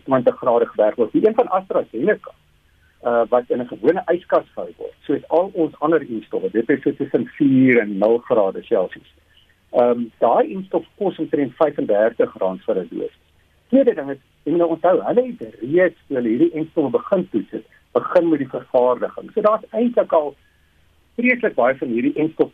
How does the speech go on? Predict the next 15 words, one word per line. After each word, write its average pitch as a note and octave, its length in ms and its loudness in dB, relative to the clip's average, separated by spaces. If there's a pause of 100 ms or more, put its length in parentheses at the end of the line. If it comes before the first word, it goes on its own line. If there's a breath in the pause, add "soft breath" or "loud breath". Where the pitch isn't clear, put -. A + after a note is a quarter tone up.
beskikbaar C#3 640 -2
en C#3 160 -10
vervaardig B2 460 -2
en B2+ 100 -4
hulle E3+ 260 2
wag D3 280 -2 (100)
eintlik G#3+ 480 -6 (400)
net D#3+ 180 0
dat C#3+ 120 0
dit C3 140 -4
goedgekeur - 600 -6
word. - 140 -20 (100)
So C3+ 80 2
dis D3 160 2
die - 100 -8